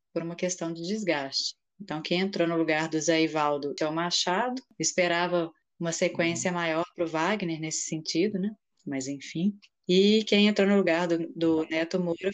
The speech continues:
Speaker 1: foi o Adriano. Então, a partida começou com o Ituano muito recuado, marcando em bloco baixo, e o Cruzeiro com uma extrema dificuldade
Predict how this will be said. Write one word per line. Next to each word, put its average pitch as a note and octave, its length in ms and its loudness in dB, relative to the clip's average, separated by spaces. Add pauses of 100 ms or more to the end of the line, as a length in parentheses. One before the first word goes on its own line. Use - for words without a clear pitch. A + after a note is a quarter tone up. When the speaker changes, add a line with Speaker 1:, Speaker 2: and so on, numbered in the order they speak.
Speaker 1:
foi G#3+ 140 0
o A3 60 0
Adriano. A3+ 340 0 (400)
Então, F3+ 140 2
a G3 40 2
partida A3 480 0
começou G#3+ 600 2
com F#3 460 0
o F#3+ 120 -2
Ituano G3 680 -2 (340)
muito A3 460 2
recuado, G3 920 0 (160)
marcando E3+ 520 -2
em F3+ 100 -2
bloco E3+ 480 0 (340)
baixo, F3 720 0 (220)
e F#3+ 260 4
o A3 60 2
Cruzeiro F#3+ 440 2
com F#3+ 420 -2 (160)
uma F3+ 160 -6
extrema A#3 560 2
dificuldade A3 1120 -2